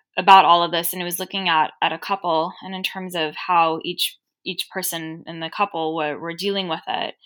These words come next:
and in terms of their approaches to hand sanitizers or social distancing or isolating, and how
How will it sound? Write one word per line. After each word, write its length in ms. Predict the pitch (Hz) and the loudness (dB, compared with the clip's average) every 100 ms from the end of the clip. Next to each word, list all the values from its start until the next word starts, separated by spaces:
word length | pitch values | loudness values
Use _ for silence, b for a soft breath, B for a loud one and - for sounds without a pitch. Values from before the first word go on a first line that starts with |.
| B B B _ | B B B _
and 360 | 190 165 165 139 | 0 0 0 -4
in 100 | 185 | -4
terms 300 | - 190 180 | -4 -4 -6
of 80 | 175 | -4
their 160 | 165 | -4
approaches 720 | 165 - 143 - 156 151 151 - - | -4 -6 -6 -2 -2 -2 -4 -4 -4
to 560 | 180 165 160 156 156 156 B B B - - | -4 -4 -4 -4 -6 -10 B B B -20 -10
hand 280 | - 208 196 | -2 0 0
sanitizers 760 | 180 175 170 151 147 147 131 | -4 -4 -6 -6 -6 -8 -8
or 60 | 127 | -8
social 280 | 120 - | -8 -10
distancing 560 | 139 190 - 175 120 117 | -6 -6 -6 -8 -10 -10
or 120 | 123 120 | -4 -2
isolating, 720 | 175 - 165 151 147 151 156 | -2 -4 -2 -2 -2 -4 -6
and 140 | 151 | -6
how 580 | - 165 160 156 156 | -8 -2 2 2 2